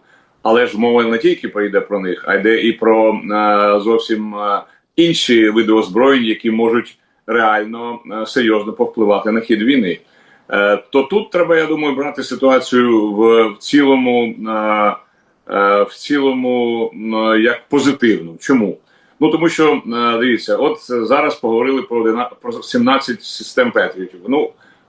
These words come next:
е, у, м, якщо подивитися, у кого є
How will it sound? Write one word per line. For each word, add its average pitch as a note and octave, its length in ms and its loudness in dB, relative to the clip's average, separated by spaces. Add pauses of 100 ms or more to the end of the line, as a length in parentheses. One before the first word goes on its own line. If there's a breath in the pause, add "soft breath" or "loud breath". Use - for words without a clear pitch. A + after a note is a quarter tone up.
(120)
е, A2+ 380 4
у, C3 480 2
м, A#2 420 0
якщо B2 260 -2
подивитися, C3+ 460 0
у C3 120 0
кого C3 240 0
є C3 280 0